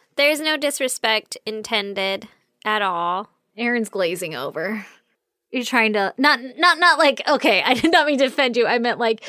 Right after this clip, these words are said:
Speaker 2: you're trying to, like, fix it. Like, uh,
Speaker 1: Oh,
Speaker 2: with
Speaker 1: oh,
Speaker 2: your cold,
Speaker 1: I thought
Speaker 2: cold
Speaker 1: you
Speaker 2: heart.
Speaker 1: meant, <laughs> I thought you meant that I was like,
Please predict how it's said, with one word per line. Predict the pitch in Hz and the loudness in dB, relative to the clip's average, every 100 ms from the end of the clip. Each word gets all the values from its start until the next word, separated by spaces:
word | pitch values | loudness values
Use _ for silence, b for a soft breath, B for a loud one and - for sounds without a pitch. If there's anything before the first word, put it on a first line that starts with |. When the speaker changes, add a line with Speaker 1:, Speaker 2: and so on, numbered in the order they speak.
| B | B
Speaker 2:
you're | 269 | -4
trying | 254 302 247 254 | 0 2 2 0
to, | 262 | 0
like, | 233 208 208 | 0 0 -2
fix | - - 214 - | -6 -2 -2 -2
it. | 185 165 | -2 -2
Like, | 202 190 - | -2 -2 -2
uh, | 208 240 240 262 262 - | 0 2 4 4 2 2
Speaker 1:
Oh, | 302 320 302 254 | 6 8 8 6
Speaker 2:
with | 269 | 4
Speaker 1:
oh, | 277 | 4
Speaker 2:
your | 262 | 4
cold, | - 247 | 2 4
Speaker 1:
I | 285 | 4
thought | 277 | 4
Speaker 2:
cold | 240 | 4
Speaker 1:
you | 302 | 2
Speaker 2:
heart. | 285 262 - _ | 2 2 -2 _
Speaker 1:
meant, | 262 | -2
<laughs> | 277 | 0
I | |
thought | 269 349 320 | 2 2 4
you | 320 | 2
meant | 285 262 254 | 2 0 0
that | 247 | 2
I | 247 | 2
was | 247 | 2
like, | 240 214 202 - | 2 2 0 -4